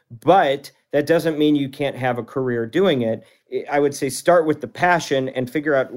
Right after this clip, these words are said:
you know, what, what need can you solve that would be compelling for people. And the beauty of it is, it doesn't have to be a top forty, you know, it doesn't have to be a top twenty radio station in your local market anymore. That could be a very specific subject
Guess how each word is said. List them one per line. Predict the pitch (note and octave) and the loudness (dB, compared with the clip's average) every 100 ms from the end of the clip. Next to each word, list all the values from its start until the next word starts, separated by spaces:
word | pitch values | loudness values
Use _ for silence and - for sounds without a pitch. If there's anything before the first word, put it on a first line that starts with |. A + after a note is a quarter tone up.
| C3 | -6
you | C3 | -2
know, | B2+ | -2
what, | A2+ A2 E3 E3 _ | -2 0 0 0 _
what | C#3 C3 - | -4 -2 0
need | D3 D3+ C#3+ | 2 2 0
can | - E3 F#3 | -2 0 2
you | D3 B2 | 2 0
solve | B2 B2+ A2+ A2 | -2 0 0 0
that | A2+ | -2
would | B2+ B2+ | -2 -2
be | C3 | -4
compelling | B2 A2+ A#2 D#3 D#3+ | -4 -6 -2 -2 -2
for | C#3 | -4
people. | A#2 B2 B2+ | -4 -4 -2
And | C#3 D#3 | 2 2
the | |
beauty | C#3 - C4+ F4 A3+ | 2 -2 -2 2 4
of | D#3 | 4
it | C3+ | 2
is, | C3 C3 - _ - | 0 0 -6 _ -6
it | |
doesn't | F#3+ A#3 A3+ | -4 0 0
have | F3+ G3 F#3+ | 0 0 0
to | F3 | -8
be | A3+ A#3+ | -2 0
a | E3+ | 0
top | - F3 F3+ F3 _ _ _ _ - | -2 2 2 0 _ _ _ _ -20
forty, | - - F#3 F#3+ F#3 F#3 F3 C#3 | -20 -2 2 2 0 -4 -6 -6
you | F3 | -2
know, | |
it | E3 | -2
doesn't | F#3 G3+ | -2 -6
have | F#3 | -6
to | |
be | F3 F3+ E3 | -4 0 0
a | |
top | D3 F3 E3+ | 0 -2 -2
twenty | - E3+ D3+ | -2 -2 0
radio | D#3 F#3+ G3 D3+ | 2 2 2 0
station | - D3 D3 D3+ | 2 0 2 0
in | D3+ | 2
your | C#3+ | 4
local | C#3+ C#3+ | 2 2
market | D#3+ A3+ - F3+ | 2 2 2 0
anymore. | C3 B2 A#2+ A#2 - _ | 0 0 -2 -4 -8 _
That | F#3+ A#3+ | 0 2
could | B3 | 2
be | A3 | 0
a | F#3 | 2
very | F3+ F3 | 2 0
specific | - E3+ - E3+ D3+ | -2 -6 -6 -6 -6
subject | - G#3 G#3+ D3+ C#3 | -4 -2 0 2 0